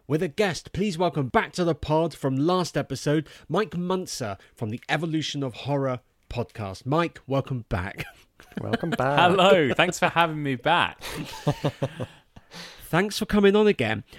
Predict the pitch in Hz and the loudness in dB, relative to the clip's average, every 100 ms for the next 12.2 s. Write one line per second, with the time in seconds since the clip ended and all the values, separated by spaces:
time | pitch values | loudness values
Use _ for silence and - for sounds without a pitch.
0 | - - 214 226 135 - _ _ _ 139 | -20 2 6 6 2 -10 _ _ _ 2
1 | 240 214 202 165 - 113 98 - - - | 2 2 0 -2 -2 -8 -8 -14 -20 -20
2 | _ _ - 170 247 277 - 202 196 190 | _ _ -12 6 8 8 2 0 6 4
3 | 95 78 - - - - - - 160 120 | 4 -4 -12 -12 -8 -8 -6 2 2 2
4 | 104 104 - _ _ - - - 156 147 | -2 -8 -16 _ _ -20 -2 2 2 0
5 | 147 - 139 123 - 127 - 131 92 135 | -4 0 0 0 -4 -6 -4 -6 -4 -4
6 | 123 95 87 - - - - 143 165 160 | -4 -4 -10 -16 -20 -20 -6 -2 2 2
7 | 123 107 107 170 190 180 185 175 - _ | 2 2 4 4 4 2 0 -2 -10 _
8 | 143 139 127 143 170 170 156 - - 156 | -4 -4 -4 2 4 4 0 -6 -6 -8
9 | - 135 123 - 123 117 - 127 117 - | -4 -4 -4 -6 -8 -8 -6 -4 -6 -10
10 | _ - - 156 143 - 139 139 123 107 | _ -6 -2 0 -2 -4 -2 0 -2 -4
11 | - 127 110 - - 196 185 170 - 104 | -8 -6 -6 -2 2 4 2 2 0 0
12 | 98 85 | -6 -10